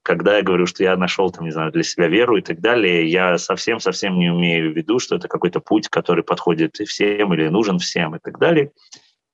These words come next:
Но для меня это до сих пор остается золотой жилой, э, тепла, уверенности, вдохновения, любви, э, остается волшебным колодцем,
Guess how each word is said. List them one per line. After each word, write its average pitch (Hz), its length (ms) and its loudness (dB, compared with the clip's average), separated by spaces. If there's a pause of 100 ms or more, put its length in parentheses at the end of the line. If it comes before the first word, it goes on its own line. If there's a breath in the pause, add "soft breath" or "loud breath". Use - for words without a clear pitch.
(140)
Но 104 140 0
для 98 140 2
меня 131 520 4
это 92 760 2
до 90 120 -2
сих - 200 -6
пор 110 180 2
остается 95 640 -2
золотой 85 520 0
жилой, 95 580 0 (680)
э, 80 760 2
тепла, 92 840 0
уверенности, 82 1000 -2
вдохновения, 80 1300 0
любви, 87 880 0 (460)
э, - 60 -4
остается 92 1160 2
волшебным 95 680 0
колодцем, 92 800 -2